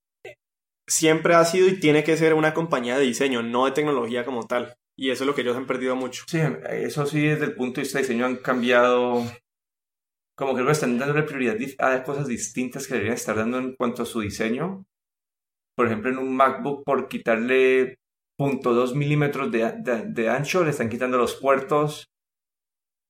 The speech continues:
Speaker 2: Son cosas así como que, como que ese balance de, de diseño está raro. Dicen que ahora que Johnny Ive va a volver otra vez a, hasta tener una,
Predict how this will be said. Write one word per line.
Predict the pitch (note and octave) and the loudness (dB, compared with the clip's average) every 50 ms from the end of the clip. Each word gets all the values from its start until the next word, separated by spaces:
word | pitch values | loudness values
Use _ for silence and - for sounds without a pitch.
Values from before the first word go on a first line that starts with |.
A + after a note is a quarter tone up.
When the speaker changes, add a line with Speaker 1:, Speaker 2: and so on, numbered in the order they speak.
| _ _ _ _ - | _ _ _ _ -8
Speaker 2:
Son | C3 B2 | -6 -4
cosas | A#2+ C#3 D3+ C3+ | 0 0 0 2
así | C3 B2+ | 2 0
como | C3 D#3 D#3 D3+ D3+ | 2 2 2 2 2
que, | D#3+ D3+ C3 A#2 - - - - - _ _ _ _ _ _ _ _ _ _ _ _ _ _ _ - | 2 2 2 2 0 -2 -6 -10 -16 _ _ _ _ _ _ _ _ _ _ _ _ _ _ _ -8
como | C#3 C3 B2+ | -8 -6 -4
que | C3 A#2+ A#2 A#2 A2+ - _ _ _ | -4 -4 -4 -6 -8 -12 _ _ _
ese | - B2+ - D#3+ D#3 | -10 -6 -2 0 2
balance | C#3+ C#3+ B2+ A#2+ A#2+ A#2+ A#2+ - D3 | 4 4 4 4 2 0 0 -2 -2
de, | D3 C#3+ C#3+ C#3 B2+ B2 | 0 0 2 2 0 0
de | A#2 B2 | -2 -2
diseño | A#2 A2+ - - A2 A#2 | -2 -2 -2 -4 -6 -6
está | A#2+ A#2 - - B2 B2 B2 B2 B2 A#2+ - - | -6 -6 -2 0 2 4 6 6 4 4 2 2
raro. | A#2 A#2+ A#2+ A#2+ C#3+ E3+ F3+ D#3+ | 2 2 2 2 2 0 -2 -4
Dicen | B2 B2 A#2+ D3 D3 C#3+ | -4 -6 -4 -4 -6 -4
que | - D3+ | -2 0
ahora | B2+ A2+ A2 A#2 A#2+ | 0 2 2 2 0
que | - B2+ A2+ | -2 -4 -4
Johnny | F#2+ A#2 A#2 A#2+ A#2+ A#2+ | -2 -2 -2 0 0 2
Ive | B2 B2 B2 A2 | 2 2 2 2
va | A#2 B2+ | 2 2
a | B2 | 4
volver | B2 B2 B2 B2 A#2+ B2 B2 B2 | 6 6 4 4 4 4 4 4
otra | A#2+ A#2+ A#2+ C#3+ B2+ A#2+ | 4 2 2 4 4 4
vez | A#2 A#2 A#2 A#2+ A#2+ A#2+ - - - - _ _ _ _ _ _ _ _ _ _ _ _ _ _ _ _ _ - | 4 4 2 0 -2 -4 -6 -12 -14 -18 _ _ _ _ _ _ _ _ _ _ _ _ _ _ _ _ _ 4
a, | A#2 A2+ A2+ A2+ A2+ A2+ A2+ A2+ A2+ G#2+ - - - _ _ _ _ _ _ _ _ _ _ _ _ - | 6 6 8 8 8 6 6 4 2 -2 -6 -10 -16 _ _ _ _ _ _ _ _ _ _ _ _ -12
hasta | - A#2+ A#2 - C3 A#2 - | -10 -8 -4 -2 -2 -2 0
tener | A#2 A2+ A2 | -2 -2 0
una, | G#2+ A#2+ | 0 0